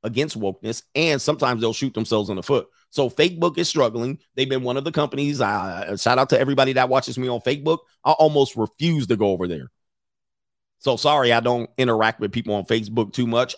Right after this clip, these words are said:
I hate Facebook. I mean, there's no, even though they have Instagram, I get it. They have Instagram too, but I have a great despise for them and the people that they cater to. It's just so, it's painful over there. It's, oh.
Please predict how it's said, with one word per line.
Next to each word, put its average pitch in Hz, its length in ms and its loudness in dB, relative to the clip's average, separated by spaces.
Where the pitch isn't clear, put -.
I 127 220 0
hate - 520 -4
Facebook. 92 420 -4
I 127 80 0
mean, 127 200 0
there's 127 180 2
no, 143 220 2
even 208 220 2
though 196 80 4
they 170 140 2
have 151 180 0
Instagram, 110 560 -4
I 117 80 2
get 135 180 0
it. 95 120 -4
They 110 100 2
have 113 160 2
Instagram 110 420 -4
too, 123 200 -4
but 123 120 4
I 147 100 6
have 143 220 2
a 107 120 -2
great 147 280 0
despise 110 560 0
for 95 140 -6
them 107 300 0
and 110 360 0
the 101 80 -2
people 123 300 -2
that 107 180 0
they 104 100 0
cater 117 380 2
to. 123 260 4
It's 139 160 -8
just 127 280 2
so, 120 240 0
it's 120 180 2
painful 113 640 0
over 78 160 -4
there. 71 280 -12
It's, - 280 -10
oh. - 460 0